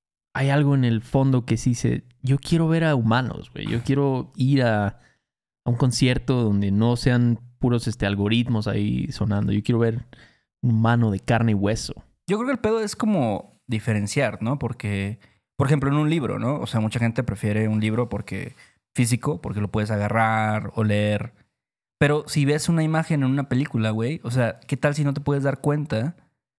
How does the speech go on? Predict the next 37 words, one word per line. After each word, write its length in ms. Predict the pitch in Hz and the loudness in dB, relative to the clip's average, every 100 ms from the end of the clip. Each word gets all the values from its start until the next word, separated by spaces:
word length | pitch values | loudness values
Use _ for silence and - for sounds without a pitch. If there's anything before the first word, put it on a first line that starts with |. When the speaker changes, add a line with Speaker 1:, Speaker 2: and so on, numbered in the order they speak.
| _ _ | _ _
Speaker 2:
si 160 | - 120 | -2 0
es 120 | 120 | 2
un 100 | 143 | 2
humano 580 | 127 127 139 120 127 196 190 | 2 2 2 0 -2 -4 -4
o 100 | 113 | -2
si 160 | 117 | 0
es 180 | 110 107 | 0 2
un 280 | 113 110 107 | 2 2 2
güey 340 | 110 107 110 _ _ _ _ _ _ | 0 0 -4 _ _ _ _ _ _
de 100 | - | 0
la 80 | 104 | 2
vida 200 | 101 104 | 2 2
real? 320 | 107 131 151 _ _ _ _ _ _ _ | 0 -2 -4 _ _ _ _ _ _ _
Speaker 1:
Pues 160 | 131 110 | -2 0
sí, 200 | 127 117 | 2 0
¿no? 220 | 101 156 - - | 0 -6 -8 -4
Speaker 2:
He 160 | 110 | 0
ahí 240 | 104 107 104 | 2 2 0
el 220 | 101 101 | 0 0
meollo 420 | 107 104 123 123 | 0 2 2 0
del 140 | 110 104 | 0 -2
asunto. 440 | 101 143 - - _ _ | -2 -4 -4 -8 _ _
Speaker 1:
Eso 300 | - 131 139 | -4 -2 0
sí. 280 | 117 107 95 - _ 165 | 0 -2 -4 -10 _ -8
Ese 240 | 110 127 | -4 -2
es 60 | 110 | -2
el 120 | 98 | 0
meollo, 360 | 95 107 107 | 0 0 0
definitivamente, 760 | 95 104 98 113 107 113 139 101 | -2 -2 -2 0 0 0 -2 -6
pero, 520 | - 107 101 101 101 - _ _ _ _ _ _ _ _ _ _ _ | -4 -2 -2 -2 -4 -8 _ _ _ _ _ _ _ _ _ _ _
pues 140 | 123 117 | -2 0
mira, 200 | 101 92 | 0 -2
los 120 | 107 | 0
humanos 240 | 117 127 | 2 2
siempre 280 | 123 120 123 | 2 2 2
han 60 | 117 | 0
encontrado 560 | 113 104 101 92 87 | 0 -2 -2 -4 -6